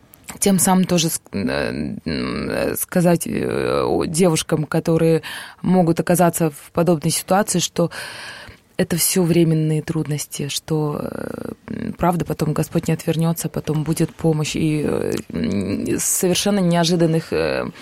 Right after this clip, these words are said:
неожиданные двери откроются, и даже не, не представляешь, откуда поступит помощь, м, не можешь себе представить. Но вот эти чудеса, они правда имеют место быть на самом деле.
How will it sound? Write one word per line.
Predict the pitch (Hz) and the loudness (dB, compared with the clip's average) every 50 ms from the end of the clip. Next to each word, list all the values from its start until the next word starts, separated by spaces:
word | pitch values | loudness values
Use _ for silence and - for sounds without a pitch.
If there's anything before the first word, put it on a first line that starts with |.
| - - - - - - - | -20 -20 -20 -20 -20 -4 0
неожиданные | 175 185 180 175 165 160 180 180 175 | 2 4 4 4 4 4 2 2 2
двери | 156 170 202 226 - | 4 6 6 6 6
откроются, | 185 170 - - - - 175 165 156 151 - - - 160 151 | 6 4 2 0 0 4 6 6 6 4 2 0 2 2 2
и | 147 - - - - - - 165 160 160 165 160 156 | 2 2 0 -4 -4 -2 0 0 0 2 2 2 2
даже | 151 156 170 156 170 | 2 2 2 4 4
не, | 170 170 170 | 2 4 4
не | 165 165 170 170 | 4 4 2 2
представляешь, | - 170 - - - 185 175 180 170 160 - | 0 -2 -4 -2 0 2 4 4 4 4 2
откуда | 170 170 - - - 180 160 156 | 0 -2 -2 0 0 2 2 2
поступит | - - 156 - - 160 - 160 - - | 2 0 -4 -2 -4 -2 -2 -2 -4 2
помощь, | - 214 262 277 240 185 165 - - | 4 6 8 8 6 6 4 0 -4
м, | 151 156 165 165 165 160 160 160 160 156 156 156 160 | -4 0 0 2 2 2 2 0 0 -2 0 0 2
не | 175 | 2
можешь | 170 165 160 - - | 2 2 0 -2 -4
себе | 156 143 | -6 -6
представить. | - - - - - - 151 147 139 - - - - - - - - - | -8 -10 -12 -6 -2 0 0 0 -2 -6 -12 -16 -16 -16 -18 -18 -8 -2
Но | - 160 | 0 2
вот | 151 160 175 | 2 2 2
эти | 165 - 175 | 2 2 0
чудеса, | 165 - - 170 156 165 156 - 175 | 0 2 0 2 2 2 2 2 2
они | 170 170 165 160 | 4 4 2 2
правда | - - 165 165 170 165 165 151 | 2 2 2 2 2 2 0 0
имеют | 147 151 151 151 147 - - | 0 0 -2 -2 -4 -4 -4
место | 151 139 - - 147 | -6 -4 -4 -6 -4
быть | 143 147 143 - | -4 -4 -2 -2
на | 147 | -4
самом | 139 - 165 156 156 156 151 | -2 0 0 0 2 0 0
деле. | 135 147 151 139 135 131 131 | 0 0 0 0 -2 -6 -8